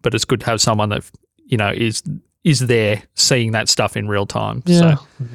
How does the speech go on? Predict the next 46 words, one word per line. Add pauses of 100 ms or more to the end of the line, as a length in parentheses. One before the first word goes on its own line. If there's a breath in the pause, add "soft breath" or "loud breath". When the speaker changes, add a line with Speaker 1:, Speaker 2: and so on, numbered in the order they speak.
(500 loud breath)
Speaker 1:
I
guess
before
we
talk
about
trust
factor,
'cause
everything
we're
just
talking
about
has
a
lot
to
do
with
trust,
Speaker 2:
Mm-hmm. (720)
Speaker 1:
there's
just
one
thing
I
wanted
to
talk
to
you
about,
and
it's
been
weird,
and
I
don't
wanna
keep
you
too
much
longer,